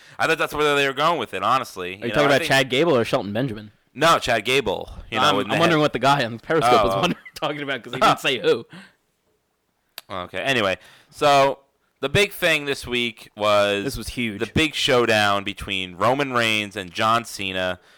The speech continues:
Speaker 1: They are wrestling each other at W W E Presents No Mercy.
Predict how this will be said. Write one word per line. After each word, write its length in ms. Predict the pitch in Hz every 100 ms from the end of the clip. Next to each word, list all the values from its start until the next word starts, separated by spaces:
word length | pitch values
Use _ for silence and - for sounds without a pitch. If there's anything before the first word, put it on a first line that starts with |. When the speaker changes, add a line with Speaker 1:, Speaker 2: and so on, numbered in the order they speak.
| _
Speaker 1:
They 180 | - 107
are 180 | 98 92
wrestling 500 | 107 151 - 151 147
each 200 | 135 -
other 340 | 117 113 113 107
at 280 | 92 90 _ _
W 220 | 90 139 143
W 280 | 131 131 127
E 240 | 120 117
Presents 600 | - 95 92 87 85 -
No 260 | 85 120 143
Mercy. 640 | 123 107 - 110 107